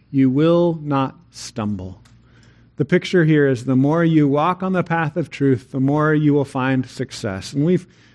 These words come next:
talked about how a lot of times the Proverbs can be twisted into a mechanical understanding or a health and wealth sort of teaching that says,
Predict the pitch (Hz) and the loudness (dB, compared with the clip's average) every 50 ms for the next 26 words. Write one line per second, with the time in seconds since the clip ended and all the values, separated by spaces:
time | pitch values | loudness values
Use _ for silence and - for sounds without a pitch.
0 | _ _ - - 165 160 165 - 151 156 151 151 147 143 147 143 143 139 143 147 | _ _ -6 -4 -4 -4 -4 -4 -4 -2 -2 -2 -2 -2 0 0 0 2 2 2
1 | 151 151 151 160 156 143 - 143 123 - - 143 135 143 147 143 143 143 139 123 | 0 0 -2 -2 -4 -2 -2 -4 -6 -4 -2 -2 0 0 0 0 0 0 0 -2
2 | - - 143 135 127 127 120 120 - - 151 156 151 151 - 185 185 180 175 - | -4 -4 -2 0 2 2 0 -2 -2 -2 0 0 0 0 0 2 2 2 0 -6
3 | _ _ - _ _ _ _ - - 151 147 147 151 143 131 123 123 123 120 - | _ _ -20 _ _ _ _ -2 2 2 2 4 2 2 2 2 0 0 -2 -4
4 | - 135 135 147 165 156 170 175 170 170 175 170 156 156 - 185 170 170 170 165 | -2 -2 0 0 0 0 0 0 0 0 0 0 -2 -2 -2 -2 0 0 2 2
5 | 160 165 170 165 151 139 123 117 113 110 107 - _ _ _ _ _ - 160 165 | 2 2 2 2 2 2 2 2 0 -2 -4 -6 _ _ _ _ _ -4 -2 0
6 | 160 156 156 170 156 151 147 139 147 151 156 160 151 - - 165 - - 160 156 | 0 0 0 0 2 2 2 2 4 2 2 0 -2 -6 -14 -16 -4 0 2 2
7 | 151 147 151 - 170 165 160 - 156 151 147 135 113 - - 143 139 139 139 135 | 2 2 2 2 0 0 2 2 0 2 2 0 -2 -2 -2 0 0 2 2 0
8 | 120 - - | -2 -4 -10